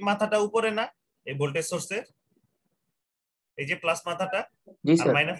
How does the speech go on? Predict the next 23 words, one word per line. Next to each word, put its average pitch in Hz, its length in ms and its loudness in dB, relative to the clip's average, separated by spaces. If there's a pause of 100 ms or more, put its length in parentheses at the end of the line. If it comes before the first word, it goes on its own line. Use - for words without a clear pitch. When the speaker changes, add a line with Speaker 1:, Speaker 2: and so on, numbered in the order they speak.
Speaker 1:
মাথাটা 180 380 -2
তো 170 120 -4
নিচে, - 200 -10 (100)
তো - 40 -6 (100)
আমি 139 140 -8
হচ্ছে 143 240 -12
ওইভাবে 131 340 -2
আঁকার 117 200 -10 (280)
চেষ্টা 113 280 -12
করতেছি। - 340 -18 (680)
এটার 180 220 0 (100)
কোনো 190 200 -2 (640)
ঠিক 190 180 -4 (200)
ভুল 165 280 -4
হচ্ছে 143 240 -4 (200)
নাই। 104 120 -2 (420)
আচ্ছা, 107 240 -12 (580)
এখন 254 300 -2 (120)
দেখো 165 260 0 (260)
এই 220 60 2 (140)
positive 240 400 0 (120)
মাথাটা 233 340 2 (140)
ওয়ান 185 240 2